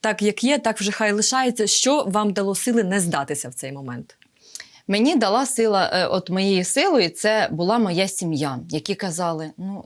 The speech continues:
Speaker 2: тобто, ти звільнилась і ти не артистка.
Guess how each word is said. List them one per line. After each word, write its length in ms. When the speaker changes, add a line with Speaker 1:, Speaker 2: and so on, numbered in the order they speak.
Speaker 2:
тобто, 440
ти 140
звільнилась 880
і 120
ти 140
не 120
артистка. 680